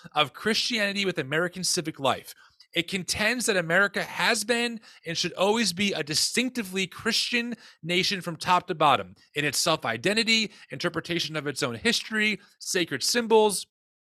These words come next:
cherished values, and public policies, and the aims to keep it that way. But the Christian and Christian nationalism is more about identity than religion.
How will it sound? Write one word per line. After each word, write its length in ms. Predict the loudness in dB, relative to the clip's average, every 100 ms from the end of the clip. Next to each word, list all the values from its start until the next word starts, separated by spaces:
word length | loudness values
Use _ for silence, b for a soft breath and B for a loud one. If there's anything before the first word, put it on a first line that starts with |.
| _ _
cherished 440 | 0 4 4 2 2
values, 540 | 4 4 2 -2 -6 b b -6
and 160 | -6
public 420 | 0 0 2 -2 0
policies, 560 | 4 4 4 0 -4
and 100 | -6
the 140 | -4 -2
aims 200 | 0 -2
to 60 |
keep 240 | -4 -4 -4
it 140 | -4
that 160 | -4 -2
way. 220 | -2 -4 b b b
But 420 | 4 8 8 6 -4
the 140 | -2 -2
Christian 720 | 0 2 4 4 0 -2 -2
and 140 | -8
Christian 420 | -4 -4 -2 -4 0
nationalism 840 | 0 2 -2 -4 -4 -4 -4 -6 b b 0
is 180 | 0
more 280 | 0 0 2 2
about 300 | 4 4 4
identity 640 | 0 0 -4 -2 0 0
than 220 | 0 0
religion. 480 | 2 4 4 2